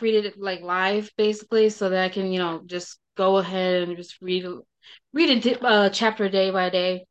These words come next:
And then, like, we all finish together.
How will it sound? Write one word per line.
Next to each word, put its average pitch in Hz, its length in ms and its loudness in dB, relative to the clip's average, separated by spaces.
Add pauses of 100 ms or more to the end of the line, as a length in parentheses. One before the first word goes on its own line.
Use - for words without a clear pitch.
(320)
And 185 140 -6
then, 190 300 -2
like, 185 220 -4
we 185 140 -4
all 185 140 4
finish 190 360 -4
together. 220 480 -4